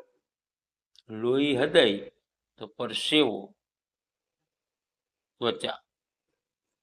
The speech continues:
છવ્વીસમો પ્રશ્ન છે, વિદ્યાર્થી મિત્રો, મધમાખી મધ, તો બકરી દૂધ આપે.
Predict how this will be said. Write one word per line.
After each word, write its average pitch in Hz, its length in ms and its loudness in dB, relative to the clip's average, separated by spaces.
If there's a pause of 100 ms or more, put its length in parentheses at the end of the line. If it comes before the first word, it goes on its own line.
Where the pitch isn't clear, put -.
(1000)
છવ્વીસમો 147 560 4
પ્રશ્ન 127 420 -2
છે, 123 120 -8
વિદ્યાર્થી 123 580 6
મિત્રો, - 280 -6 (640)
મધમાખી 139 760 2
મધ, 156 260 6
તો 127 120 -2
બકરી 120 560 0 (720)
દૂધ 117 280 0
આપે. - 280 2